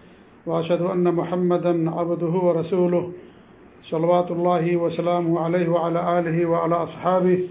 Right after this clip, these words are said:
ومن اہتدی بہدیہ واستنى بسنتہ الی یوم الدین، اما بعد۔ اعوذ باللہ السمیع العلیم من الشیطان الرجیم، بسم اللہ الرحمن الرحیم۔ یا بنی اقم الصلاة وامر بالمعروف وانہ عن المنکر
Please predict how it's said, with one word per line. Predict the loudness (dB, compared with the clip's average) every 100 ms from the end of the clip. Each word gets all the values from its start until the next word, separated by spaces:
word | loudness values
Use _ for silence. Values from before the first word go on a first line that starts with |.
| -12 -20 -20 -20 -10 -4
ومن | 0 0
اہتدی | 0 -2 0 0 0 0
بہدیہ | -2 0 2
واستنى | 2 0 0 0 0 0 -2
بسنتہ | -4 -2 0 -2
الی | -2 -2 0 0
یوم | 0
الدین، | 0 0 -2
اما | 0 -2 0
بعد۔ | 2 0 -4 -14 -20 -20 -20 -20 -20 -20 -18 -4
اعوذ | 0 0
باللہ | 0 0 0
السمیع | 0 -2 0 0 0
العلیم | -2 0
من | 0
الشیطان | 0 -2 -4 0 0
الرجیم، | 0 0 0 0
بسم | -2 -2
اللہ | -2 0
الرحمن | 0 0 -2 -2 -4 -2
الرحیم۔ | -2 -2 0 0 -2 -8 -16 -20 -20 -20 -20 -20 -20 -20 -20 -20 -20 -20 -16 -2
یا | 2 2
بنی | 4 2 2 4
اقم | 4 4 0
الصلاة | 0 2 0 2 2 2 0
وامر | 0 2 2
بالمعروف | 0 -2 0 0 0 0 -2 0 0
وانہ | 0 0
عن | 0 0 0
المنکر | 0 0 -2 -2 2 2